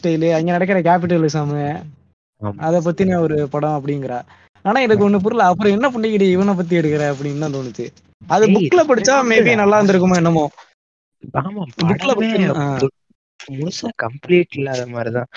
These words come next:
Speaker 2: பார்ட் டூ,
Speaker 1: ஆ,
Speaker 2: பார்ட்
Speaker 1: ஆ.
Speaker 2: த்ரீ புக்கெல்லாம் இருக்கு. ஃபுல்லா படிச்சாதான் ஸ்டோரி என்னன்னு எனக்கும் ஃபர்ஸ்ட் டைம் பார்க்கும்போது, "என்ன இது, அவன் ரேண்டமா வரான், லாஸ்ட்ல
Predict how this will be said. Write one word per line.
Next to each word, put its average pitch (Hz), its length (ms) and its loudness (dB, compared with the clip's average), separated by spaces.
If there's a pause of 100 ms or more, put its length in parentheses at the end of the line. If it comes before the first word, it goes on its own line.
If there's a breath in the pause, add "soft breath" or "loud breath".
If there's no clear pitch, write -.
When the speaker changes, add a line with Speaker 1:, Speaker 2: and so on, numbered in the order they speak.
(260 loud breath)
Speaker 2:
பார்ட் 143 400 -2
டூ, 175 380 6
Speaker 1:
ஆ, - 40 0
Speaker 2:
பார்ட் 143 240 2
Speaker 1:
ஆ. 135 80 -4
Speaker 2:
த்ரீ 143 220 0
புக்கெல்லாம் 139 560 -8
இருக்கு. 113 240 -14
ஃபுல்லா 170 500 -6
படிச்சாதான் 143 520 -8 (120)
ஸ்டோரி 120 240 -6
என்னன்னு 123 400 -6 (360 loud breath)
எனக்கும் 170 480 0
ஃபர்ஸ்ட் 147 200 -6
டைம் 147 160 -6
பார்க்கும்போது, 135 480 -6 (140)
"என்ன 120 420 -4
இது, 127 320 0
அவன் 107 240 -4
ரேண்டமா 120 460 -4
வரான், 117 300 -6 (400 loud breath)
லாஸ்ட்ல 135 440 -2